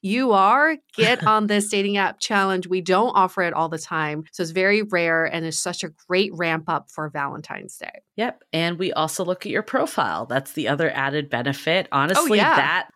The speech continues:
Speaker 2: alone is actually worth the whole <laughs> cost of this program.
Speaker 1: It really
Speaker 2: So
Speaker 1: is.
Speaker 2: this is a steal. We really want, we just want people to know the way. Honestly, that's, like, the core of it for us, is we want people to stop <laughs> hating dating apps and to use them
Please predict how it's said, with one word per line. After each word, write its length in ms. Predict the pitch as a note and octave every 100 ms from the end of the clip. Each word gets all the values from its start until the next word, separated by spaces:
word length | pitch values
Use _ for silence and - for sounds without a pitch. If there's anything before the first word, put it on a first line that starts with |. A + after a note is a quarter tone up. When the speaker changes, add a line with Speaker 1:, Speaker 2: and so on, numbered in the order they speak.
| -
Speaker 2:
alone 640 | F3 D3 D3 D3 F3+ A3
is 200 | - D#3
actually 360 | D3 E3 - E3+
worth 280 | C3 C#3+ C#3
the 80 | C#3
whole 200 | D3 B2+
<laughs> 120 | -
cost 320 | - B2+ - E3
of 120 | C#3+
this 200 | C3+ -
program. 540 | - A3+ A#3 G#2 G2
Speaker 1:
It 80 | D#3+
really 540 | F#3 F3 D#3+ D#3+ G3+ F#3+
Speaker 2:
So 100 | F#3+
Speaker 1:
is. 260 | E3+ D3
Speaker 2:
this 160 | A3+ C4
is 140 | E4+
a 80 | E4
steal. 840 | - - A#3+ A3 G#3+ G#3+ G#3+ A3 G#3+ -
We 220 | E3 F#3+
really 340 | F3 G3+ A3
want, 320 | G#3 F#3 F#3+ F#3
we 100 | B3+
just 200 | D4+ C#4+
want 180 | C4
people 320 | - G#3+ G3+ G3
to 160 | -
know 280 | E3+ D3+ D3
the 100 | D3
way. 320 | B2 A2+ F2+ -
Honestly, 480 | F3 F#3+ G3+ G3+ F3
that's, 280 | D3+ D3
like, 200 | E3+ D3
the 300 | D#3+ D3 C#3 C#3+
core 280 | - C#3+ C#3+
of 100 | C#3+
it 160 | F3 -
for 160 | G3+
us, 220 | G3 A3+
is 140 | E3 C#3
we 100 | D#3+
want 440 | C#3+ D#3+ E3+ D#3+
people 280 | - G#3 F3+
to 120 | F3+ G3+
stop 280 | G#3+ F#3+
<laughs> 40 | -
hating 320 | A3+ A#3 F#3
dating 300 | F3 E3+ E3+
apps 300 | D3 C3 C3+
and 100 | C#3+
to 80 | D3+
use 340 | C3 C#3+ C#3+ C#3+
them 300 | C#3 C#3